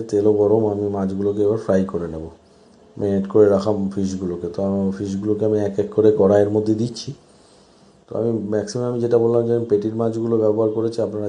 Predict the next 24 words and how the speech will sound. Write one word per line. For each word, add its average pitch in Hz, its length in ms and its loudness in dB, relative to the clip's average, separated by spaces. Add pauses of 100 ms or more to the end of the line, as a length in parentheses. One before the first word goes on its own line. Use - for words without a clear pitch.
চাইলে 104 240 -2
গাদার 101 260 -4
মাছগুলো 107 340 -2 (120)
ব্যবহার 104 340 2
করতে 107 260 -2
পারেন, 110 260 -2
পুরো 107 240 -2
ফিশটাই 107 360 0
যেভাবেই 98 360 2
হোক। - 100 -4 (480)
আমি 104 160 -2
এখানে 107 180 -2 (120)
চার 101 240 0
পিস 110 120 -4 (100)
নিয়েছি, 107 240 -4 (100)
চারশো 104 300 -2
গ্রামের 98 340 -2
মতো, 98 200 -2
একশো - 240 -4
গ্রামের 98 360 -2
পিস। 139 160 -8 (960)
তো - 80 -14 (220)
আপনারা 104 220 -2 (100)
কোয়ান্টিটি 98 360 -4